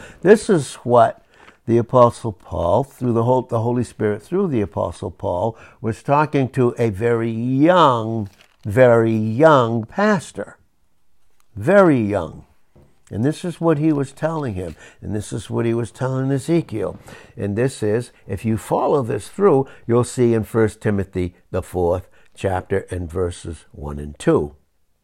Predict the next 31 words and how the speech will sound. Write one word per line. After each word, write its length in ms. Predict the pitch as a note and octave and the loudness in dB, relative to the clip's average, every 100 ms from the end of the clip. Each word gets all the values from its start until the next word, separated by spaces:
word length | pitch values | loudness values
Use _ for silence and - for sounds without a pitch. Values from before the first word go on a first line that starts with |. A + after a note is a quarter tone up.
| _ _ _ _ _ _ _ _ _ - | _ _ _ _ _ _ _ _ _ -8
Before 400 | G2+ - G2+ F#2 | -6 -2 -2 0
we'll 160 | G2 F2+ | 0 0
get 260 | F#2+ F#2+ | -2 -4
to 80 | G#2 | -10
four 480 | - F2+ F2 F2 F#2 _ _ _ | -10 -6 -4 -6 -8 _ _ _
through 160 | G2+ | -8
sixteen 640 | - G2+ F#2 - E2 F2 F2 | -6 -8 -8 -10 -10 -10 -8
to 120 | E2 | -10
the 180 | E2 D#2+ | -10 -10
end 100 | D#2+ | -10
of 100 | F2 | -10
the 60 | |
chapter. 380 | F2+ C3+ C#3 D#2+ | -2 0 0 -4
This 140 | F2+ | -10
is 180 | A#2 G2+ | -10 -6
what 120 | G2+ | -6
it 100 | F2 | -8
says. 400 | - E3+ G2 - - - - - | -8 -6 -6 -10 -20 -20 -18 -4
"Now 240 | G#2+ A2 | 2 2
the 140 | A2 G#2+ | 2 -2
Spirit," 640 | - - F#3 A2+ A#2 - | -6 2 4 6 4 0
which 200 | G#2+ - | -8 -8
is 140 | G2+ | -10
the 120 | A#2 | -4
Holy 280 | G#2 B2 F#2 | 0 0 0
Spirit, 440 | F2 - E2 F2+ - - - - | -6 -8 -6 -6 -6 -16 -20 -20
"speaks 520 | - - D3 D3 - | -8 0 0 0 -8
expressly, 840 | A#2+ - - D3+ D#3 - G#2 F#2+ - _ _ - | -10 -12 -6 0 0 0 -8 -8 -10 _ _ -6
clearly, 920 | - A3+ A3+ A3+ G#3+ E3+ A#2+ - - | -2 2 6 8 8 6 2 -4 -6
and 160 | A#2+ - | -6 -4
precisely, 920 | B2+ - D#3 C3 - G#2+ G2 - | -4 4 4 4 -2 -6 -6 -10